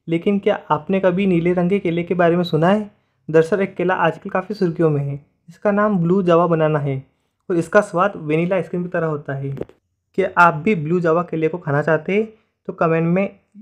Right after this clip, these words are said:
यस ज़रूर लिख देना। But इस तरह के केले अक्सर ठंडे जगहों पर पाए जाते हैं, जैसे फिजी, फिलीपींस और फ्लोरिडा।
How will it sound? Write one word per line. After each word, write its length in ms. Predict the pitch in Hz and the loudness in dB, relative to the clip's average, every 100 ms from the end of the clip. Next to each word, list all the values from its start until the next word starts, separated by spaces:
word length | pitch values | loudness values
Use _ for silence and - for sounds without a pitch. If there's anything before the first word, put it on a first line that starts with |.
| _ 180 | _ -6
यस 320 | 190 - - | -6 -10 -16
ज़रूर 300 | 156 156 180 | 0 2 2
लिख 140 | 175 139 | 0 0
देना। 360 | 135 131 131 131 _ 175 156 143 | -2 -2 -6 -14 _ -12 -10 0
But 260 | 202 214 - _ | 0 -2 -12 _
इस 180 | 175 - | -10 -8
तरह 120 | 170 170 | -2 -2
के 120 | 196 | -2
केले 300 | 170 165 180 - _ - | -2 -2 -2 -8 _ 0
अक्सर 480 | 156 - - 196 196 - | 0 0 -2 -2 -2 -4
ठंडे 320 | 151 165 190 196 - | -2 2 0 0 -2
जगहों 260 | 147 147 160 | 4 6 6
पर 160 | 175 185 | 4 0
पाए 260 | 165 156 | 0 0
जाते 300 | 151 139 139 | 0 -2 -2
हैं, 140 | 131 131 _ _ - | -4 -6 _ _ -8
जैसे 240 | 151 185 | -4 -4
फिजी, 460 | 185 - 139 147 175 190 - | -6 -6 -4 -2 -4 -6 -10
फिलीपींस 460 | 147 147 170 190 - - | -2 0 2 0 -2 -8
और 140 | 175 - | -8 2
फ्लोरिडा। 440 | 160 143 131 127 | 4 4 0 -4